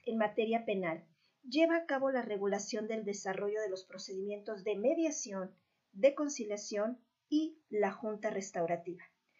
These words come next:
También regula la conformación de los órganos encargados de ejecutar estos mecanismos. Tenemos primero la fase del procedimiento, eh, inicial, es la fase inicial que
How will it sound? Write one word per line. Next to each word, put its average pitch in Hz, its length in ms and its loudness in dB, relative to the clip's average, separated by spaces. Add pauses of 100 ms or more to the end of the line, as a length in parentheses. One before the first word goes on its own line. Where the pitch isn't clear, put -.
(200)
También 233 380 4
regula 247 560 4
la 220 260 -4
conformación 208 720 -6
de 226 80 -2
los 214 240 -6
órganos 220 420 -4
encargados 208 720 -4 (240)
de 226 320 4
ejecutar 226 720 -6 (420)
estos - 640 0
mecanismos. - 960 -6 (1400)
Tenemos 370 380 2
primero 277 580 2
la 214 200 2
fase 247 360 -2
del 240 180 -2
procedimiento, 226 1120 -2 (440)
eh, 202 520 0
inicial, 233 680 2
es 185 160 -2
la 190 100 0
fase 190 320 -4
inicial 240 560 -2
que 190 180 -4